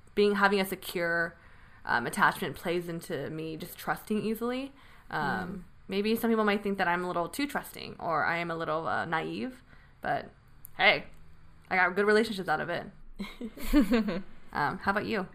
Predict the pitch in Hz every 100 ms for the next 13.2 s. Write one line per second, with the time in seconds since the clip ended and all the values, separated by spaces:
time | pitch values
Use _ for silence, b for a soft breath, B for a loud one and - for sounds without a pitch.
0 | - - 156 156 214 - - - - 196
1 | 185 185 180 - - - 226 220 240 302
2 | - 208 185 - 165 165 160 - - 180
3 | - - - 156 147 139 135 - 135 -
4 | - 147 127 156 - 156 135 - - -
5 | 151 143 139 127 - - 143 - 151 -
6 | 143 135 - 127 135 - 139 135 135 131
7 | - 139 175 - B B B B - 151
8 | 147 143 156 - 185 170 135 160 160 160
9 | 165 - 151 147 147 147 143 - 151 135
10 | - - 139 151 147 135 139 139 - -
11 | - - - 170 190 185 185 180 175 165
12 | 170 190 165 - 143 147 165 175 - 151
13 | 135